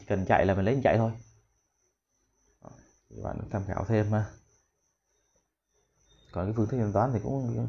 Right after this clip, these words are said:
tương tự như hôm qua đó, là chúng ta cũng hai phương thức. À, thanh toán qua thẻ tín dụng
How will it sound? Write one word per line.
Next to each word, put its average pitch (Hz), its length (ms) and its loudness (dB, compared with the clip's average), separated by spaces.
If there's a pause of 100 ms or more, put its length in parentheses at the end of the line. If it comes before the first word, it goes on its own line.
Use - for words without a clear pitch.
tương 104 140 -2
tự 113 120 4
như 107 140 2
hôm 107 80 0
qua 104 240 4
đó, 110 100 -4 (480)
là 92 120 -8
chúng 107 140 -4
ta 113 120 2
cũng 110 140 -6
hai 120 180 0
phương 107 120 -2
thức. 147 140 4 (540)
À, 90 160 -10
thanh 101 140 -2
toán 131 420 0
qua 98 320 4
thẻ 98 220 0
tín 107 200 0
dụng 117 160 2